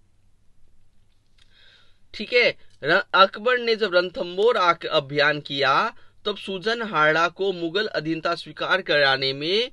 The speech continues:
मान सिंह ने महत्वपूर्ण भूमिका निभाई। गुजरात अभियान के दौरान पन्द्रह सौ तिहत्तर में मान सिंह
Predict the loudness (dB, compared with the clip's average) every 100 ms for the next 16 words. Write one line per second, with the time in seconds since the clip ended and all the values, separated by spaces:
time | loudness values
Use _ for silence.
0 | -12 -20 -14 -2 2 2 0 -6 -6 -4
1 | -2 -4 -6 -8 -10 -6 -8 -8 -12 -8
2 | -4 -4 -4 0 0 0 -4 -14 -20 _
3 | -2 -2 2 4 4 0 -2 -6 -2 0
4 | 0 0 -4 -2 2 2 2 0 -4 -6
5 | -2 -4 -4 -8 -6 -4 -4 0 -2 0
6 | -6 -4 -4 -4 -8 -8 -6 -6